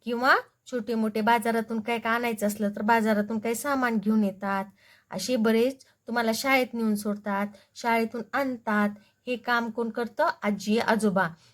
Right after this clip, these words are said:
आणि तुम्हाला ना गुपचुप, गुपचुप, गुपचुप पैसे पण देतात. तुमचा लाड कोण करतं? आजी, आजोबा. आणि आजी, आजोबा काय करतात माहिती का? तुमचे आई बाबा तुम्हाला रागवायले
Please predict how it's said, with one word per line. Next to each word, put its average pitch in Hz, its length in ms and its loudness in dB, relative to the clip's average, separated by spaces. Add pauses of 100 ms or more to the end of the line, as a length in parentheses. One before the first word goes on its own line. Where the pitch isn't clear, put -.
(120)
आणि 208 280 -2
तुम्हाला 220 340 2
ना 262 120 0 (380)
गुपचुप, 202 460 -12
गुपचुप, 294 400 -14
गुपचुप 285 360 -16
पैसे 277 260 -2
पण 208 200 -2
देतात. 160 280 -6 (640)
तुमचा 220 280 0
लाड 254 220 4
कोण 285 220 -2
करतं? 285 400 0 (460)
आजी, 214 380 0 (280)
आजोबा. 202 440 2 (320)
आणि 214 180 -2
आजी, 226 300 2
आजोबा 247 340 2
काय 277 200 0
करतात 311 320 -4
माहिती 415 260 4
का? 262 140 4 (340)
तुमचे 214 240 0
आई 254 140 6
बाबा 285 260 6
तुम्हाला 294 360 4
रागवायले 370 540 6